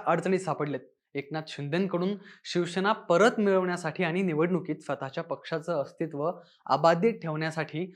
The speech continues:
ते अंग झटकून कामाला लागलेत आणि आता त्यांना या कामात त्यांच्या पत्नी रश्मी ठाकरे यांचीही ताकद मिळणार आहे. संकटात सापडलेल्या आपल्या नवऱ्यासाठी रश्मी ठाकरे कंबर कसून मैदानात उतरल्यात.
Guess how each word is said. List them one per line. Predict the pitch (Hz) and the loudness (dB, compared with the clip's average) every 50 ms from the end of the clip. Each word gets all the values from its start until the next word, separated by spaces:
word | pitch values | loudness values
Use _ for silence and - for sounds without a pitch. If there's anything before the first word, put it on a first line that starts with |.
| - _ - | -10 _ 4
ते | 190 | 4
अंग | 180 185 190 196 196 | 4 6 6 6 4
झटकून | 202 170 180 170 175 170 202 202 196 | 4 4 4 0 0 0 0 0 4
कामाला | 190 180 180 180 175 170 | 4 4 4 4 2 2
लागलेत | 156 147 135 117 113 - _ _ _ _ _ _ - | 0 0 -2 -4 -6 -8 _ _ _ _ _ _ -8
आणि | 139 139 151 143 | -6 -4 -2 -2
आता | 139 139 - 170 139 123 123 - | -2 0 2 2 0 0 -2 -6
त्यांना | - 135 139 143 151 | -8 -8 -6 -4 -2
या | 160 160 | -4 -4
कामात | 156 - 123 127 160 156 147 143 - - _ _ _ - | -2 -4 -4 -2 0 -2 -2 -4 -6 -14 _ _ _ -8
त्यांच्या | - 131 131 - - 151 | -6 -6 -6 -4 -6 -6
पत्नी | 147 147 151 - - 170 165 165 180 180 175 - - - - | -4 -4 -8 -6 -4 -2 0 0 -2 -2 -6 -12 -16 -8 -2
रश्मी | 160 160 156 - - 202 202 | 0 0 0 0 0 -2 -2
ठाकरे | 196 - 165 170 170 156 143 143 | -2 -2 -6 -4 -2 -2 -2 -2
यांचीही | 139 135 135 131 - 143 131 170 175 175 - - | -4 -6 -8 -10 -10 -8 -8 -8 -10 -6 0 2
ताकद | 156 185 - - 214 185 | 2 2 2 0 0 2
मिळणार | 202 185 180 170 160 147 135 | 2 2 0 0 0 -2 -2
आहे. | 117 - - _ _ _ _ _ _ _ - | -4 -6 -10 _ _ _ _ _ _ _ -12
संकटात | - - 160 160 151 - 170 165 180 185 | -6 -4 -4 -2 -2 -2 0 2 2 0
सापडलेल्या | 180 - 156 143 139 - 151 147 143 139 151 156 | 0 -2 -4 -4 -4 -4 -6 -4 -4 -2 -2 -2
आपल्या | 135 - - 139 147 | -2 -2 -2 -6 -4
नवऱ्यासाठी | 147 135 127 127 139 156 175 175 175 170 165 - 175 185 196 196 - - - _ - | -4 -4 -4 0 4 4 4 4 2 -2 0 0 0 0 0 0 -4 -10 -16 _ 0
रश्मी | 156 165 156 160 - - 214 220 | 2 2 2 2 0 0 0 0
ठाकरे | 214 175 165 160 147 151 170 | 0 -2 -4 -2 -2 -2 -2
कंबर | - - - 190 190 196 208 214 226 | -2 -2 -2 0 2 2 4 6 6
कसून | 220 220 185 - - 196 196 196 | 6 4 2 0 2 2 2 4
मैदानात | 190 180 175 160 156 156 147 - | 4 4 4 2 0 -2 -4 -6
उतरल्यात. | 143 127 143 135 131 117 117 | -6 -4 -4 -2 -2 -4 -8